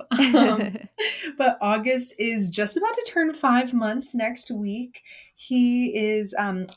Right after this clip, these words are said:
Speaker 1: our first. My husband, Evan, is in the military. We're actually stationed down at Fort Benning, Georgia, not too far south of Atlanta. Um, and yeah, we are learning day by day all the new baby,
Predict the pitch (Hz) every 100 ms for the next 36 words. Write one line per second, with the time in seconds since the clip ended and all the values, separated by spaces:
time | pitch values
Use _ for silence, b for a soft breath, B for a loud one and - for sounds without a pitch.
0 | - 190 214 - - 190 196 247 226 190
1 | 208 196 214 196 175 196 196 202 220 233
2 | 190 185 185 214 254 330 - 220 - 220
3 | - - 196 - 226 226 240 - B B
4 | 185 214 214 - - 220 - 196 214 208
5 | 220 233 254 370 480 240 185 175 220 214
6 | 247 247 220 226 233 - - 220 220 254
7 | 277 214 202 196 320 - B B B B
8 | 226 208 196 180 175 - 220 233 247 196
9 | 175 196 214 - 202 190 185 190 190 B
10 | B B B - 208 220 226 240 233 208
11 | 208 226 254 247 240 190 180 214 - 196
12 | 180 185 196 190 185 175 196 196 180 165
13 | 170 175 196